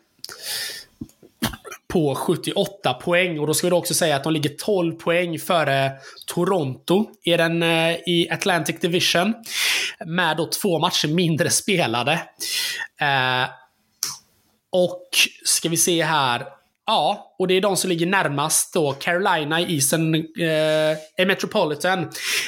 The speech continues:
Division har ju också sextiosex poäng. Så att tolv poäng före tvåan med mindre matcher spelare, det är ju extremt in-, in-,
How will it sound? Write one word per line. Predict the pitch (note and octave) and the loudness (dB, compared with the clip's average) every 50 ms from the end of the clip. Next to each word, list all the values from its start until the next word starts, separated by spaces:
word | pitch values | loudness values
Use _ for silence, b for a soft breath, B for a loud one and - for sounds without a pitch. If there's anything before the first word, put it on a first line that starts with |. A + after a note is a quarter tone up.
| B B - D#3 | B B -4 -2
Division | F#3+ F#3 F3+ C#3+ - - D3 C#3 D3 | 0 2 2 2 2 2 0 0 0
har | C#3+ F3+ D#3 | 2 2 2
ju | C#3+ | 2
också | D3 D3+ D#3 - - - D3+ C#3+ C#3+ | 2 0 -2 -2 -2 0 0 2 2
sextiosex | C#3 - D#3+ - - D3+ - D#3 C#3 - - | 2 0 0 0 0 0 0 0 0 -2 0
poäng. | - - B2 A#2+ | 0 0 2 2
Så | - C#3 | 0 0
att | C3 - - C#3+ - | -2 -4 -8 -10 -4
tolv | - A#3 G#3+ G3+ G3 | 0 0 2 2 0
poäng | F3 - - G3 F#3+ G3+ F#3+ F3 | -2 -2 0 2 2 2 0 -2
före | - - F#3 E3 E3 | -2 -2 -2 -2 -2
tvåan | - - G3 F3+ E3 C3 C#3+ D#3+ D#3+ D#3+ E3 | 0 0 0 2 2 2 2 0 0 0 0
med | F3 D#3+ D#3 D#3 | 0 0 0 0
mindre | F3 E3+ D#3 D#3 D#3 | 0 -2 0 0 0
matcher | D#3 D3+ D3+ D3 | 0 0 0 -2
spelare, | C3+ - E3+ D3 B2+ A#2+ B2+ | -2 0 2 2 2 2 0
det | C3 C3 | 0 0
är | D3 D#3 C#3 C3 | 2 2 2 2
ju | C3 B2+ C3+ C3+ B B B B B _ _ - | 2 0 0 -4 B B B B B _ _ -2
extremt | C3+ C3 - - - D3 D3 C#3+ C#3 C#3+ | -2 0 0 -2 0 0 0 0 0 0
in-, | C#3 C3 C3+ C3+ _ _ - - | -2 -2 -2 -4 _ _ -6 0
in-, | D#3 C#3+ C3+ C3 C3+ | 2 2 2 2 0